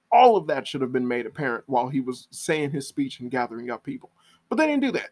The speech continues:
They just made it seem like, "Oh no, it's totally cool if he was to gather all of the N P Cs and nothing, like, nothing was to come from it."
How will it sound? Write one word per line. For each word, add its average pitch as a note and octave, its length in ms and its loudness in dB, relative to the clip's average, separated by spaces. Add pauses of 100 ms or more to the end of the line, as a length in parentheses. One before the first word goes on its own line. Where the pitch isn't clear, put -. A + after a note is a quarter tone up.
They F#3+ 80 4
just F#3 200 -6
made G3 140 0
it F3 100 -4
seem F#3 220 0
like, D3+ 220 -2
"Oh F3+ 120 2
no, D3+ 240 -2
it's D#3 160 -6
totally D#3+ 340 0
cool C#3+ 300 0
if B2+ 80 -8
he D3 120 -2
was C3+ 100 -4
to C#3+ 60 -10
gather B2 280 -4 (220)
all D#3 280 2
of D#3+ 100 -4
the D#3+ 160 -6
N D3 120 -4
P C#3+ 180 -6
Cs B2+ 500 -6 (100)
and C#3+ 360 -4
nothing, C#3 540 -4 (380)
like, C#3+ 160 0
nothing C#3 500 -2
was B2+ 160 -4
to - 80 -20
come B2 260 -4
from - 200 -18
it." - 80 -20